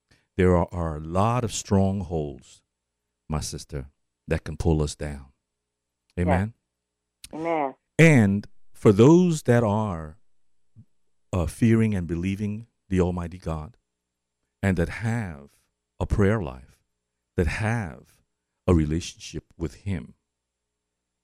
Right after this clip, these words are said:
Speaker 1: they face the same perils and the same situations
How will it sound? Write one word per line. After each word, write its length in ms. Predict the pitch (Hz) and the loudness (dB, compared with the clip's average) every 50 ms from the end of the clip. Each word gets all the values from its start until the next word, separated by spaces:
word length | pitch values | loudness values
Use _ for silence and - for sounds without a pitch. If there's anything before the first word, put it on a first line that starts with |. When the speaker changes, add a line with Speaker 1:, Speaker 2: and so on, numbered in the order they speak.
| _ _ _ _ _ | _ _ _ _ _
Speaker 1:
they 240 | 85 82 110 160 202 | -2 2 2 2 2
face 640 | - - - 165 220 - - - - - - - _ _ _ _ _ _ _ - | 0 -2 -2 -2 -2 -2 -4 -10 -12 -12 -14 -18 _ _ _ _ _ _ _ 0
the 60 | 107 | 0
same 320 | 95 - - 127 156 170 151 | 2 2 2 2 0 0 -2
perils 680 | - 143 139 180 - - - - - - - - _ _ _ _ _ - | -2 -2 -2 -2 -4 -8 -12 -14 -18 -20 -20 -20 _ _ _ _ _ -4
and 100 | 101 92 | -2 -2
the 60 | 85 | -2
same 260 | - - 113 113 120 | -2 -4 -4 -4 -4
situations 840 | - - 107 - - 98 95 98 131 151 - 85 80 76 71 - _ | -6 -10 -10 -6 -4 -2 -2 -2 -4 -4 -8 -14 -18 -18 -20 -20 _